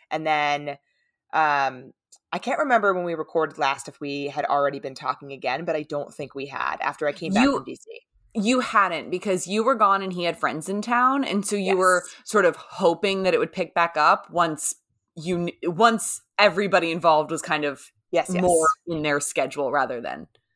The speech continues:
Speaker 1: Y-, yeah. So everybody listening will probably know this story already, but I, but I wanna, like, talk about it a little bit more in depth, but because I've, I've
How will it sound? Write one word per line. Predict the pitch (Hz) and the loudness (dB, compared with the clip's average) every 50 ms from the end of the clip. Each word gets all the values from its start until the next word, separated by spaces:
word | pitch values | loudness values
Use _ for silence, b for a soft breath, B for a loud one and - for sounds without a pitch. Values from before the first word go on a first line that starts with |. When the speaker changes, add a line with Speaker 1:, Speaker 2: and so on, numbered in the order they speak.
| _ _ | _ _
Speaker 1:
Y-, | - 127 - _ _ - | -20 -20 -20 _ _ -10
yeah. | 185 185 208 196 139 - - - - | 0 6 8 8 8 6 4 -2 -6
So | - - - 247 226 214 208 208 202 202 196 196 202 190 - - - _ _ - - - - - | -4 0 6 8 8 10 10 10 8 6 4 4 4 2 2 0 -8 _ _ -10 -10 -8 0 4
everybody | - - 247 233 240 208 226 208 196 | 6 6 6 6 4 4 4 4 4
listening | 185 185 180 - 190 180 | 4 2 2 0 -2 -2
will | 175 | -2
probably | 170 190 170 165 156 160 156 | 0 2 2 2 0 -2 -4
know | 151 147 147 151 156 | -4 -2 -2 0 0
this | 165 170 170 - | 0 0 -2 -2
story | - 202 190 190 190 190 196 | 0 4 4 6 6 6 4
already, | 196 196 202 202 202 208 208 | 4 6 6 4 4 4 4
but | 175 165 156 151 - | 6 6 6 6 6
I, | - 143 147 143 - | 4 4 4 2 2
but | 143 165 151 151 | 2 0 2 2
I | 147 | 2
wanna, | 147 147 147 143 | 2 2 2 2
like, | 143 143 143 | 0 0 -2
talk | - 147 143 - | -4 -8 -6 -2
about | 151 147 139 | 0 0 0
it | 135 | 0
a | |
little | 139 131 143 | -2 -4 -6
bit | 135 - - | -8 -8 -8
more | 139 139 135 | -8 -8 -8
in | 135 127 | -6 -2
depth, | 135 127 139 160 - - _ _ | 0 2 2 0 0 -6 _ _
but | - 147 - _ | -8 -8 -8 _
because | - 156 - - - 156 131 | -10 -12 -10 -8 -8 -6 -4
I've, | 139 135 139 - - _ - | -2 -4 -4 -4 -8 _ -8
I've | 131 120 110 | -8 -8 -8